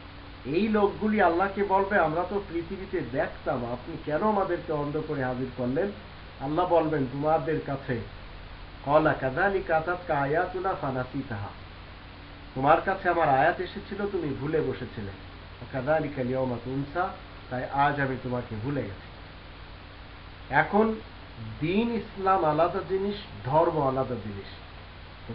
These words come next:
ধর্মপ্রাণ দেশ, দেশের যে লোকেরা, তারা আজ পৃথিবীতে এই জন্য গরিব যে তারা এই কোরআন ছেড়ে দিয়েছে। এবং ধর্মের মার্কেটে তারা লক্ষ লক্ষ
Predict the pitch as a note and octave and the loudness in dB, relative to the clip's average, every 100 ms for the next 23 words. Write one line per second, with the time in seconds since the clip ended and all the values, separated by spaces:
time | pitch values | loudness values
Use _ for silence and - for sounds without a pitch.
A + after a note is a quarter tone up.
0 | G#2 B2+ D3+ F3+ G#3 F#3+ F3+ D3 D3 D#3+ | -2 4 6 6 4 4 4 4 0 -2
1 | - - - A#2 C3+ E3+ D#3 C3+ A#2+ B2+ | -4 -10 -8 -2 -2 0 -2 0 0 0
2 | - D#3 A#2+ - - - - - - - | 0 2 0 -4 -14 -16 -16 -16 -16 -12
3 | B2+ C3+ C#3 C#3 C#3 - C#3+ E3+ - E3 | -4 6 8 8 6 2 -6 -8 -6 -8
4 | D#3+ D3 C3 B2 F3 G3+ G3+ D#3 D#3 G#3 | -4 0 0 0 0 2 2 2 2 2
5 | - C#3+ C3+ C3+ C3+ A#2 - C#3+ E3+ D#3 | -2 -6 -4 0 0 0 -4 -2 0 0
6 | A#2+ C3+ A#2 G#2+ G2+ G2+ - - - - | -2 -4 -2 -4 -6 -10 -14 -16 -16 -16
7 | - - - - - C3 D#3+ B2+ A#2+ D3 | -16 -16 -14 -12 -4 2 4 4 4 8
8 | F3+ G3+ F3 C3 D3 G3+ - A3 C#3+ G2+ | 8 8 6 8 8 8 6 0 0 -4
9 | - - - - - C#3+ D3+ C#3+ A2+ F#2+ | -8 -16 -16 -14 -6 2 6 8 6 0
10 | A2+ G3+ - - C3+ F3+ - | 0 0 0 0 0 0 0